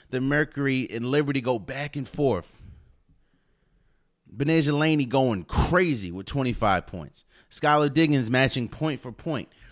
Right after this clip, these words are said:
You know, what, finishing with twenty-two. Like, that was exciting to see.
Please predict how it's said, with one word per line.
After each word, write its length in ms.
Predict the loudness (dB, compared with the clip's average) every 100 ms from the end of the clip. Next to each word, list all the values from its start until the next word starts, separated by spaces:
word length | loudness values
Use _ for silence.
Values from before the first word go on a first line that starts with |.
| -20 _
You 140 | -8 -4
know, 160 | -4
what, 280 | -4 -8 -10
finishing 520 | -6 -6 -4 -4 -4
with 160 | -4 -6
twenty-two. 720 | -6 -4 -2 0 0 0 -2 -12 -20 _ _ -20 -20 -20 -20 _ _ _ _ _ _ _ _ _
Like, 200 | -2 0
that 180 | 2 0
was 140 | 0 -2
exciting 580 | -6 -2 0 0 -2 -6
to 140 | -8
see. 400 | -10 -10 -10 -12